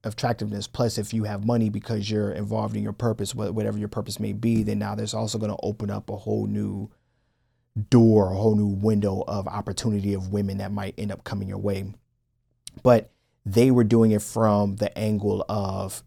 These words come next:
find your purpose in order to find women, as opposed to find your purpose in order to love yourself, in order to be able to then allow yourself to love another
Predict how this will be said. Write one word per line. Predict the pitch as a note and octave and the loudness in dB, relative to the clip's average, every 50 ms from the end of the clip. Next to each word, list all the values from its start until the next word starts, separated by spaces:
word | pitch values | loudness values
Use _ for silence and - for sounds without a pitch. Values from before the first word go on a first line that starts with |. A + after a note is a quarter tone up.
| _ - | _ -6
find | - - A#2+ B2 A#2+ | 0 2 2 4 4
your | A2+ A2+ | 4 2
purpose | A2+ - B2 A2 A2 G2+ - | 2 2 -2 0 0 0 0
in | A2+ A2+ | 0 0
order | G#2+ G#2 G2+ G2 | 2 0 0 -2
to | G2+ | -4
find | - - A2+ G2 G2 G2+ | -4 -4 -4 -4 -4 -6
women, | G2+ F#2+ F#2 F2+ E2+ E2+ - _ - | -6 -6 -8 -8 -10 -14 -12 _ 0
as | A#2+ A2+ G#2 | 0 0 0
opposed | - G#2+ - B2 A#2+ A#2 G#2 - - | 0 -2 0 2 2 2 2 0 -2
to | A#2+ G#2+ | -2 -2
find | F#2 - - A#2 A#2 A2+ A2 G#2+ G#2 G#2 G#2 | -2 -2 -4 -2 0 0 0 0 -2 -2 -4
your | G#2+ G#2 | -6 -8
purpose | - - - - B2+ B2 A#2 A#2 A2+ G#2 - - - | -10 -8 -2 0 0 0 0 -2 -4 -4 -4 -8 -6
in | - A2+ G#2+ G#2+ - | -4 -4 -4 -4 -4
order | - A#2+ A2+ A2 A2 G#2 | -2 -2 -2 -2 -2 -4
to | - - - A#2 A2 G#2 G2+ G2+ - _ _ _ _ _ _ _ _ _ _ _ _ _ _ | -6 -6 -2 0 0 0 0 -2 -6 _ _ _ _ _ _ _ _ _ _ _ _ _ _
love | - G#2 G#2 A2 A2 G#2+ G2+ G#2+ | -4 2 4 4 4 4 2 0
yourself, | G#2 G#2 F#2+ - - - B2+ A2+ G#2+ G#2 - - - - | -2 -2 -2 -2 0 0 2 2 2 0 0 -4 -8 -2
in | A2+ A2+ A2+ | 0 0 0
order | E2+ B2 A2+ G#2+ G#2 | 0 0 -2 -2 -2
to | G2 - - - B2 A2 | -4 -4 -2 0 0 0
be | G#2 A2 G#2+ A2 - | 2 0 -2 -2 -2
able | - A2 G#2+ G#2 G2+ G2 G2 - | -4 -4 -2 -2 -2 -4 -4 -4
to | - - A#2 G#2 | -4 -4 -4 -4
then | F#2+ F#2+ F2 F#2 G2+ G2+ G#2 A2+ A2+ A2 G#2+ G#2 G2+ G2 G2 G#2 - _ _ _ _ _ _ _ - | -4 -4 -8 -8 -8 -2 2 4 4 4 4 2 0 -2 -4 -8 -12 _ _ _ _ _ _ _ -6
allow | A#2 A2+ G#2+ G#2 G#2+ G#2+ G#2 G#2 G#2 G#2 G2+ G2 G2 | -4 -2 0 0 0 0 0 2 2 2 2 2 -2
yourself | G2 G2+ G2+ G2 - - A2 G2 F#2 | -6 -6 -6 -4 -4 -4 -4 -4 -6
to | - - G#2+ | -8 -8 -8
love | G2 G2 G2+ G#2 G#2 G2+ G2+ G2+ G2 F#2+ G2 - - - _ - | -6 -6 -2 -2 -2 0 -2 -4 -6 -6 -10 -12 -16 -18 _ -6
another | G#2+ G#2 G2+ G2 F#2+ F#2+ F#2 F#2 - | -4 -2 -2 -2 -4 -6 -8 -8 -10